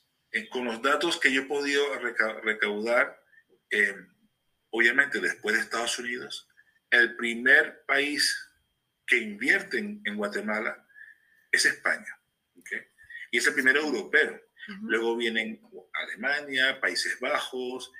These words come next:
Speaker 1: Italia, etcétera. Y también, en el, y el, y el caso contrario, inversiones guatemaltecas en España también van aumentando según pasan los años, ¿no?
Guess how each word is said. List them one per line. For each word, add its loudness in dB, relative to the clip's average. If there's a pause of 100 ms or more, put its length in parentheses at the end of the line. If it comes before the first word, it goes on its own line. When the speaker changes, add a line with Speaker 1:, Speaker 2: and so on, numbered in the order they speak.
Speaker 1:
Italia, -4
etcétera. -6 (1000)
Y -4
también, 0 (160)
en 2
el, -6
y 0
el, 0
y -4
el -2
caso 0
contrario, -4
inversiones -4
guatemaltecas -2
en -2
España -2
también -4
van 0
aumentando -4 (500)
según -2
pasan -4
los -6
años, -6
¿no? -20